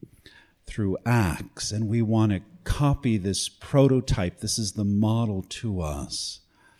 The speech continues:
And we truly want to experience Christian commune, as we will see here. Let's jump in verse thirty-two.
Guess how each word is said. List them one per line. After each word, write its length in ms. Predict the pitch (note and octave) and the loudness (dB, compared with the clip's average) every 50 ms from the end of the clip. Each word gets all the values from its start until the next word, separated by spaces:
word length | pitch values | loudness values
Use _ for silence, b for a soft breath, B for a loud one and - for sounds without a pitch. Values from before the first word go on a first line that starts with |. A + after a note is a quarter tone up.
| b b b b b b b b b b b b b _ | b b b b b b b b b b b b b _
And 220 | - F#2 G2 G#2 | -6 -4 -4 -2
we 140 | G2 G2 G2 | -2 -2 -4
truly 440 | - - - - C#3+ C#3 B2+ B2+ B2 | -6 -8 -6 -2 0 2 2 2 2
want 320 | A2 G2+ G#2+ A2 A2 A2 - | 2 2 0 0 0 -2 -2
to 180 | - B2 G#2 | -4 -4 -2
experience 1120 | C#2 F2+ - - - - - - - - A#2+ A2+ A2+ A2 A2 G#2 G2+ F#2+ E2+ - - - - | -2 -4 -6 -6 -6 -6 -6 -8 -4 -2 0 0 2 2 2 0 0 0 -2 -4 -6 -8 -10
Christian 880 | - - - - C3 A#2 - - - - B2+ B2 A#2 A#2+ A#2+ A#2 G#2+ b b b b b b b b b _ _ _ | -12 -10 -4 -2 -2 -2 -2 -4 -4 -2 0 2 2 2 2 0 -2 b b b b b b b b b _ _ _
commune, 920 | - - B2 A#2+ A2+ A#2 A#2 A#2+ B2+ B2 A2 G2 D#2 D2 C#2 - - - - _ _ - D3 A#2+ | -2 0 2 4 6 6 8 8 8 8 8 6 2 0 -4 -6 -8 -10 -14 _ _ -16 -10 -6
as 240 | F#2+ F#2+ - - D#2+ | -6 -6 -6 -4 -4
we 160 | F#2 G2 F#2 | -4 -4 -2
will 140 | E2 F2+ F2+ | -4 -4 -4
see 420 | - - - - G#2+ G2+ F#2+ F#2 | -2 -4 -2 -2 -2 0 0 -2
here. 320 | F#2 - G2 G2 E2+ D2+ | -2 -2 -2 -2 -2 -2
Let's 300 | D#2+ F2+ G#2+ G#2+ - - | -2 -2 -4 -2 -4 -4
jump 280 | - - C#3 B2 A#2 G#2+ | -2 2 2 2 2 2
in 140 | C3 A2+ G2+ | 2 2 0
verse 400 | D#2+ F2 G#2+ G#2+ G#2+ G2+ - - | 0 2 2 2 2 2 0 -2
thirty-two. 720 | - A#2+ G#2+ G2 G2 F#2 - - - C#3 A#2 F2+ D2 B1 | 0 0 0 2 0 -2 -4 -2 0 0 0 0 0 -4